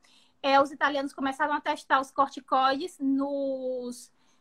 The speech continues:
nos pacientes mais graves. Realmente se testavam os pacientes mais graves, po-, pelo que eu disse antes. Se sem tratamento morrem noventa por cento, qualquer tratamento que eu faça é difícil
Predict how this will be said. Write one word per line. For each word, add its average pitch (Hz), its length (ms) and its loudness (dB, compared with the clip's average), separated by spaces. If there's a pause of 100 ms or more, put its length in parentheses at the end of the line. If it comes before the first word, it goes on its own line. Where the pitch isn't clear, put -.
nos 269 320 4
pacientes 254 540 2
mais 254 240 2
graves. 233 680 2
Realmente 262 360 2
se 277 140 -12
testavam 269 320 0
os 269 80 -2
pacientes 262 280 -2
mais 285 180 2
graves, 294 320 4
po-, - 260 -6 (100)
pelo 311 220 0
que 370 80 0
eu 320 60 4
disse 330 300 -6
antes. 226 440 -2 (280)
Se 302 520 -6 (160)
sem 370 300 -4
tratamento 320 640 2
morrem 269 500 2
noventa 254 380 0
por 359 160 -10
cento, 370 420 -6
qualquer 311 340 2
tratamento 349 420 0
que - 60 -4
eu 311 80 4
faça - 280 4
é - 20 -8
difícil 339 420 -8